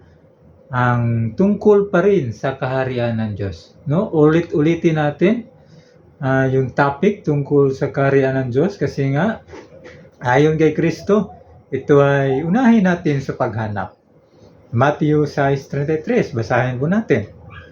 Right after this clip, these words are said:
"Datapwat hanapin muna ninyo ang kanyang kaharian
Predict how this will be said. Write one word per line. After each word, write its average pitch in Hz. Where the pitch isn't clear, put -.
"Datapwat 147
hanapin 170
muna 160
ninyo 180
ang 151
kanyang 175
kaharian 190